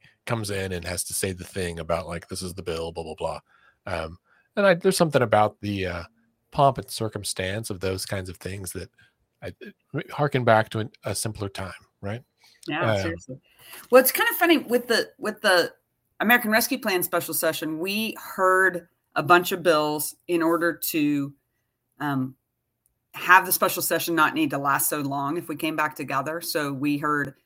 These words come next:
Speaker 2: fifty shell bills in the House and Senate or something like that. And then they're gonna get language put into them. So it's, so it, it cuts shorter the amount of time we'd have to be back for special session. And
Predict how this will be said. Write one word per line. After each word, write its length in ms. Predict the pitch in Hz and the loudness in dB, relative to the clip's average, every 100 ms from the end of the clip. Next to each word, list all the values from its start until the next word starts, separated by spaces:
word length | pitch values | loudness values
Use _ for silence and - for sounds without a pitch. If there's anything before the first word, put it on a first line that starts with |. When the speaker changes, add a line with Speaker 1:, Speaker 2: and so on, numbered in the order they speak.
| _ - | _ -14
Speaker 2:
fifty 480 | - 254 - 254 240 | 0 0 0 -2 -2
shell 320 | - 202 180 | 0 2 2
bills 300 | 160 151 143 | 2 2 -2
in 80 | 151 | -4
the 40 | |
House 280 | 156 156 160 | -2 -2 -2
and 100 | 151 | -6
Senate 340 | 156 147 143 | -2 -2 -2
or 80 | 139 | -4
something 300 | 139 139 135 | -6 -6 -6
like 220 | 131 131 | -6 -6
that. 260 | 135 135 127 _ _ _ _ | -4 -4 -4 _ _ _ _
And 120 | 147 | -4
then 120 | 151 147 | -2 0
they're 100 | 139 | 0
gonna 180 | 147 | 0
get 160 | 143 - | 0 -2
language 400 | 143 143 139 - | 0 0 -2 -4
put 140 | 160 | -6
into 260 | 139 139 139 | -4 -4 -4
them. 220 | 131 135 | -4 -4
So 220 | 139 - | -2 -4
it's, 260 | 135 - - - | -4 -6 -8 -6
so 160 | - | -2
it, 180 | 170 - _ | 0 -2 _
it 160 | 151 - | -12 -8
cuts 300 | - 247 - | 0 0 0
shorter 400 | - 190 175 160 | -2 0 2 2
the 100 | 151 | 2
amount 220 | 147 143 | 0 0
of 60 | |
time 180 | 156 147 | 0 0
we'd 100 | 139 | 0
have 160 | 131 143 | -2 -4
to 80 | 147 | -4
be 120 | 143 | -4
back 280 | - 139 - | 0 -2 -2
for 80 | |
special 380 | 147 - 143 139 | -12 -6 -6 -6
session. 440 | - 131 131 147 147 | -6 -6 -4 -6 -4
And 180 | 139 | -4